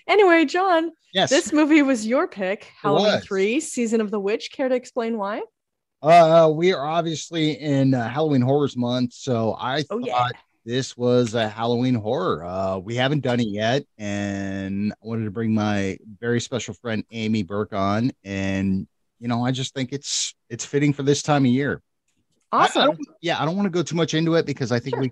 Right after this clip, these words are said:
Speaker 2: can get more into it when we talk about the review. So that's
Speaker 1: Okay.
Speaker 2: exactly why I decided.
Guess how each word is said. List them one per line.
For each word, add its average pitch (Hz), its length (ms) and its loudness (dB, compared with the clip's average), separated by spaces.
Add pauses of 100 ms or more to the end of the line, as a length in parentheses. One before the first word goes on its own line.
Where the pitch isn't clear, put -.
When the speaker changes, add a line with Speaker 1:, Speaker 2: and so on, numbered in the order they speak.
(160)
Speaker 2:
can 98 160 -10 (460)
get 131 140 -8
more 120 180 2
into 123 220 0
it 90 80 -2
when 104 160 0
we 101 80 0
talk 113 180 -6
about 98 160 -6
the 90 60 -18
review. 82 340 -12
So - 300 -8 (320)
that's - 160 2
Speaker 1:
Okay. - 160 0
Speaker 2:
exactly 117 260 0
why 87 140 2
I 85 60 0
decided. 80 500 -10